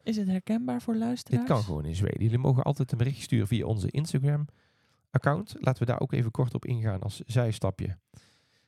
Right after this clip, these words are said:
Speaker 2: Ben je er blij mee dat we Instagram hebben?
Speaker 1: Nou, ik doe er niet veel mee. Jij doet eigenlijk alles.
Speaker 2: Ja, dus misschien moet ik mijn eigen vraag beantwoorden.
Speaker 1: <laughs>
Speaker 2: Ik vind het leuk dat we Instagram hebben. Eh, we hebben op dit moment hoeveel volgers? Negenenzeventig volgers.
Speaker 1: Oh.
Speaker 2: Hallo allemaal.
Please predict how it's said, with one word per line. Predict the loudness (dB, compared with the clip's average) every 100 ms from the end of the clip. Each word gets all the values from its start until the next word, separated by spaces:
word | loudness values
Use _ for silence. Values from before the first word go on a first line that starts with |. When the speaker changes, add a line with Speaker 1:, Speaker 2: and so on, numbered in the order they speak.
| _
Speaker 2:
Ben | 4 6
je |
er | 4
blij | 4 2
mee | 0 -4
dat | -6
we | -8
Instagram | -8 -6 -6 -6
hebben? | -8 -14 _ _ _ _ _ -10
Speaker 1:
Nou, | -8 -8
ik | -8
doe | -6
er | -4
niet | -4
veel | -4 -6
mee. | -4 -4 -6
Jij | -4 -4 -4
doet | -6 -8
eigenlijk | -8 -8 -10 -8
alles. | -8 -8 -8 0
Speaker 2:
Ja, | 0
dus | 2 0
misschien | 0 -6 -4
moet | -2
ik | -2
mijn | -2 -2
eigen | 0 0
vraag | 2 4 4
beantwoorden. | 2 2 2 2 0 -4 -12
Speaker 1:
<laughs> | _
Speaker 2:
Ik | -2
vind | 0 2
het | 4
leuk | 6 6 4 0
dat | -2 0
we | 0
Instagram | 2 2 2 2 2
hebben. | 0 -2 -8 -16 -16 -16 -18 -18 -4
Eh, | 2 4
we | 4 4
hebben | 2 2
op | 0
dit | -2
moment | -2 0 0 0
hoeveel | 0 2
volgers? | 0 0 0 0 -2 -4
Negenenzeventig | 0 0 2 0 0 0 -2 -4 -4
volgers. | 0 2 2 2
Speaker 1:
Oh. |
Speaker 2:
Hallo | 4 6 6 4
allemaal. | 2 2 0 0 -2